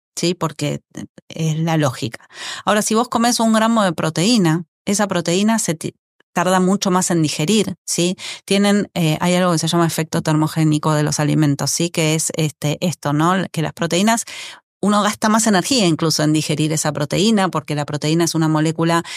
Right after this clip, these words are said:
que está compuesta por un montón de ladrillitos y esos ladrillitos se tienen que ir rompiendo y eso gener-, es otro proceso. Entonces, vos, primero, para empezar, no vas a tener un estímulo, o sea, no vas a tener un pico de azúcar en sangre,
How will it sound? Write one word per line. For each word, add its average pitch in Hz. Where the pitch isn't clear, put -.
que -
está 165
compuesta 165
por 156
un 165
montón 160
de 160
ladrillitos 156
y 160
esos 156
ladrillitos 151
se 143
tienen 165
que 175
ir 165
rompiendo 175
y 175
eso 196
gener-, 202
es 220
otro 160
proceso. 147
Entonces, 190
vos, 208
primero, 190
para 156
empezar, 170
no 214
vas 180
a 170
tener 165
un 165
estímulo, 175
o 139
sea, 156
no 151
vas 170
a 170
tener 170
un 165
pico 165
de 151
azúcar 151
en 143
sangre, 151